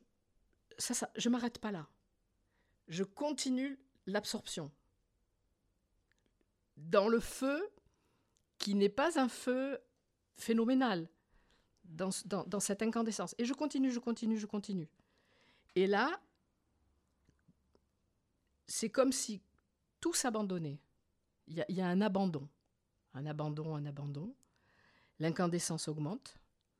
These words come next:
Il y a une force de déplacement de vitesse.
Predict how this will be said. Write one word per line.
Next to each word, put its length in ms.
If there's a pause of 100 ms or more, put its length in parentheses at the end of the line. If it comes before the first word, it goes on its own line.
(580)
Il 80
y 60
a 60
une 140
force 400
de 140
déplacement 680
de 100
vitesse. 680